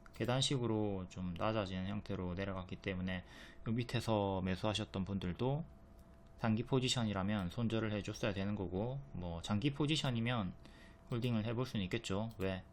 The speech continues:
여기다 머리고 여기는 그래도 비교적 낮은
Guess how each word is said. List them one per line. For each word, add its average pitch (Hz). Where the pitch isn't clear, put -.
여기다 120
머리고 101
여기는 98
그래도 90
비교적 107
낮은 101